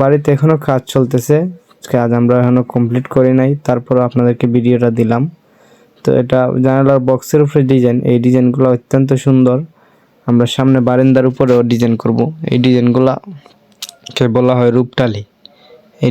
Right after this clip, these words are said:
ডিজাইনগুলো আমরা হাতে করা করি, অনেক মজবুত হবে, অনেক সুন্দর দেখাবে। এই কলামগুলা দেখতেছেন যে কলামের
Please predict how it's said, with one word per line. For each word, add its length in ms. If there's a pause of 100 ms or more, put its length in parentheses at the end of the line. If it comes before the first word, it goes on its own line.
ডিজাইনগুলো 460
আমরা 140
হাতে 340
করা 160 (100)
করি, 200 (420)
অনেক 160 (120)
মজবুত 380 (120)
হবে, 200 (160)
অনেক 200 (260)
সুন্দর 340 (180)
দেখাবে। 320 (800)
এই 100 (120)
কলামগুলা 560
দেখতেছেন 460
যে 60 (120)
কলামের 400